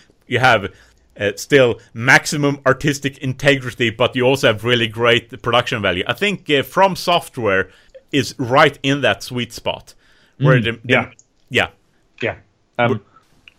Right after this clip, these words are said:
Speaker 2: although it pushes a bit out of that, I think Horizon Zero Dawn is an example of, of that done well,
Speaker 1: Mm.
Speaker 2: because it's, yes, it, it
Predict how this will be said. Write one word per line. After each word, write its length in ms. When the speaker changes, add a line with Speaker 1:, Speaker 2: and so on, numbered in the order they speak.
Speaker 2:
although 260
it 180
pushes 460
a 60
bit 320
out 220
of 120
that, 300
I 40
think 160
Horizon 440
Zero 320
Dawn 260
is 80
an 60
example 440
of, 240
of 120
that 200
done 180
well, 260
Speaker 1:
Mm. 20
Speaker 2:
because 480
it's, 320
yes, 320
it, 160
it 260